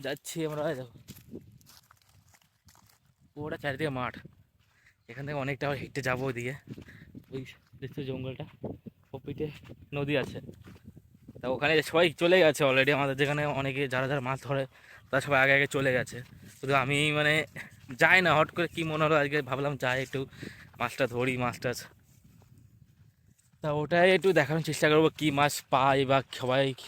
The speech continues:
বা আমি কি মাছ পাই সেটা অবশ্যই দেখানোর চেষ্টা করবো। কেন কি এখনও অনেক দিন হয়ে গেছে মাছটা ধরতে যাই না, বিলে কেমন মাছ আছে সেটাও জানি না আমি। তা ওটাই আজকে একটু শেয়ার করবো আপনাদের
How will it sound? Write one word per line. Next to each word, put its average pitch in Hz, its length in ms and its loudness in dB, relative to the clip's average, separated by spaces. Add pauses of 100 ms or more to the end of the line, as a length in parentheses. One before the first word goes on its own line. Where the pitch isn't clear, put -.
(880)
বা 123 140 -2
আমি 143 200 -4
কি 151 60 -4 (100)
মাছ 139 180 4
পাই 160 180 0
সেটা 143 160 6 (140)
অবশ্যই 139 280 0
দেখানোর 135 260 0
চেষ্টা 131 240 -8
করবো। 131 160 -8 (520)
কেন 123 140 -6 (120)
কি 131 80 -2 (1500)
এখনও 123 280 -8
অনেক 120 200 -4
দিন 143 160 -2
হয়ে 131 220 6
গেছে 135 180 2 (100)
মাছটা 117 300 -2
ধরতে 117 200 -12
যাই 131 140 4
না, 131 120 -2
বিলে 123 260 -2
কেমন 123 180 -4 (100)
মাছ 120 220 -6
আছে 156 180 -2 (540)
সেটাও 170 300 4
জানি 131 180 2
না 120 120 -2
আমি। 135 120 -8 (880)
তা - 160 -12
ওটাই 151 260 -2 (100)
আজকে 151 240 -8 (180)
একটু 214 140 -6 (100)
শেয়ার 190 260 0
করবো 196 180 0 (100)
আপনাদের 175 260 -2